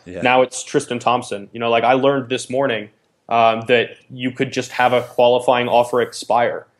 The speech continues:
Speaker 2: And, you know, <laughs> had to,
Speaker 1: Yeah, I
Speaker 2: like,
Speaker 1: didn't
Speaker 2: look
Speaker 1: know
Speaker 2: at the
Speaker 1: that either.
Speaker 2: C B A to see what that meant and what happened next. So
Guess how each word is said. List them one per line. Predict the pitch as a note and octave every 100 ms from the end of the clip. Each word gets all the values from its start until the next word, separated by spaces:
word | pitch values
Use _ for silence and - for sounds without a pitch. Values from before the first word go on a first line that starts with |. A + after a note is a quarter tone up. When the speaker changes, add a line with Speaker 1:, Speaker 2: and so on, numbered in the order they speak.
| _ _
Speaker 2:
And, | A#2+ C3+
you |
know, | C3
<laughs> | C3+ -
had |
to, | D#3
Speaker 1:
Yeah, | E3
I |
Speaker 2:
like, | C#3
Speaker 1:
didn't | C3+ A2+
Speaker 2:
look | G2+ G#2
Speaker 1:
know |
Speaker 2:
at | G2
the | G#2+
Speaker 1:
that |
either. | A#2+ G2
Speaker 2:
C |
B | B2+
A | C3 C3+ A#2 - _ _
to | B2+
see | A#2+ -
what | C#3+ C3+ C#3
that | B2+ B2
meant | C3 B2+ A2+
and | A2+ A2+
what | A#2+
happened | B2 A#2 A#2+ G2+
next. | A2 G#2 - - -
So | A#2+ A2+